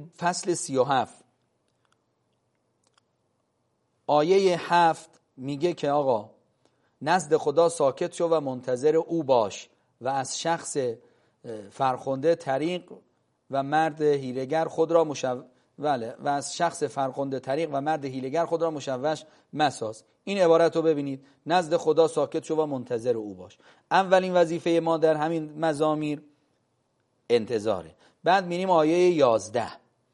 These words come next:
در آیه یازده همین مزامیر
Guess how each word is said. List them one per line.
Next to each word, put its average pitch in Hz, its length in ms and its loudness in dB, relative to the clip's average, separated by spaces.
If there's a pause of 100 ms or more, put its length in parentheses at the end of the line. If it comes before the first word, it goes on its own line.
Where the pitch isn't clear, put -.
(280)
در 147 220 0
آیه 151 380 2
یازده 151 720 2 (100)
همین 147 340 -6
مزامیر 135 760 -4